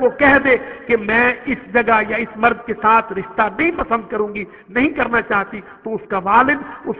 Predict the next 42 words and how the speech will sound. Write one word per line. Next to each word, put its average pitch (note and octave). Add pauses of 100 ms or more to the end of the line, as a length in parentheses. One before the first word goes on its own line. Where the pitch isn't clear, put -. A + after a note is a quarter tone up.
کا G#3
چچا، C4+ (260)
اس F4
کا G#3
بھائی، G#3+ (320)
جتنے C4+
اس B3+ (120)
کے A#3+
مرد، G#3+
مرد C4+
رشتہ A#3+
دار A3
ہیں، G3+ (180)
سارے B3+
کے B3+
سارے G#3+ (260)
جو A#3+
اس A#3+
کے A#3 (140)
ولی A#3+
اور A3+
وارث B3
ہیں، G#3+ (320)
وہ - (120)
حق B3+
نہیں D4+
رکھتے C#4 (300)
کہ B3+
ایک B3+
مسلم A#3
عورت A3+
کی A3
مرضی G3+
کے G3+
بغیر G3+
وہ G#3
اس G3+
کا G3+
کہیں G3+
نکاح G3
کر E3
دے۔ C3+